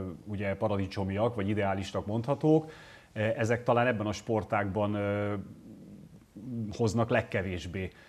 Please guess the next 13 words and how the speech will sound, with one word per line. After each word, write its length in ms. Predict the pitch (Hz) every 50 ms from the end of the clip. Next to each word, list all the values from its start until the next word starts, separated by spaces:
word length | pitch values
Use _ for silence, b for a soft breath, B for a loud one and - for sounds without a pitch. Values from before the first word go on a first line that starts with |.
| b b b b b
látványos 500 | - 110 113 117 - 117 110 104 98 -
eredményt 540 | 120 113 127 127 127 147 147 151 156 156 156
a, 760 | - - 123 110 110 110 110 110 113 - - 117 107 107 107
a 40 | 104
feltörekvő, 920 | - - 131 131 123 113 120 127 117 113 107 101 - 107 110 117 123 127 120
vagy 200 | 110 113 104 101
az 140 | 107 95 113
újonnan, 600 | 135 135 123 120 117 113 107 107 107 104 104 104
ö, 360 | 107 104 101 104 104 104 104 104 104 104 -
kitűnni 460 | 135 131 113 - 113 107 107 107 104
látszó 400 | 110 107 104 101 - - 113 101
generációt 760 | 95 110 104 104 101 101 98 98 - - 113 104 98 98 -
tekintve. 580 | - 104 - - 104 92 92 95 95 90 85